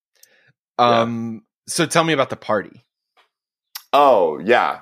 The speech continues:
Speaker 1: The party would definitely be, like, um, a m-, multi-room, like, uh, experience with different, like,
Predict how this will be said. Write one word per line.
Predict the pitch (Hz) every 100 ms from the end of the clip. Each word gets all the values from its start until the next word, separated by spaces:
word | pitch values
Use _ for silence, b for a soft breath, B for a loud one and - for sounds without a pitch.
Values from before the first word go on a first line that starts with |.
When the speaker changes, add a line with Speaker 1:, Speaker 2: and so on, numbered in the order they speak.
| _ -
Speaker 1:
The |
party | 110 131 143
would | 143 120
definitely | 110 110 107
be, | 98 92
like, | 85 82 -
um, | 82 76 71 71 _ _ - b b b _ 87
a | 85 78 76 73 69 82 _ _ -
m-, | 85 92 95 -
multi-room, | 95 98 - 101 80 87 85 82 82 82 - _ _
like, | 87 82 71 95
uh, | 82 76 71 69 -
experience | - - 95 87 85 78 78 -
with | 82 -
different, | 95 - 87 -
like, | 62 76 -